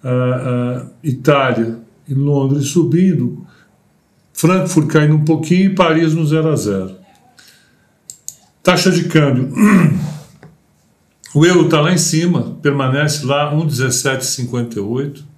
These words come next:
continua lá firme. Iene a cento e seis e dez, é, permanece num patamar bem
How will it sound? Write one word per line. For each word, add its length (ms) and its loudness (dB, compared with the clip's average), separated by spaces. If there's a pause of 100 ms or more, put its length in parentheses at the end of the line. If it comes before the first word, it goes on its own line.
(260)
continua 500 -2
lá 160 -6
firme. 540 -2 (840)
Iene 640 0 (240)
a 80 -6
cento 320 -2
e 60 -2
seis 400 -2
e 60 -2
dez, 800 -2 (520)
é, 480 0 (260)
permanece 1000 0 (120)
num 220 -4
patamar 840 -2 (760)
bem 560 -2